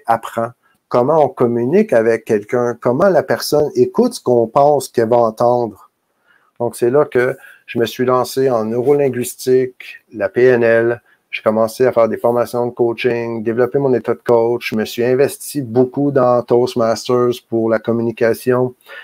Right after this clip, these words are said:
Ensuite, j'ai décidé d'aller encore plus loin que ça avec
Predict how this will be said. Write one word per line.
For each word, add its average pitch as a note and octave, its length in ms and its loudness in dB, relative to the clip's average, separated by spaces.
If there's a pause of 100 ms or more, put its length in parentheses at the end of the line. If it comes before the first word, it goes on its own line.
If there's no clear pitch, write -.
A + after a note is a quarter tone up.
(140)
Ensuite, A#2 420 -2
j'ai A2+ 100 -4
décidé A2 400 -4
d'aller A2+ 180 2
encore A2 380 0
plus D#3 180 0
loin D3+ 300 0
que - 60 -16
ça C3+ 320 0 (500)
avec A#2 560 -2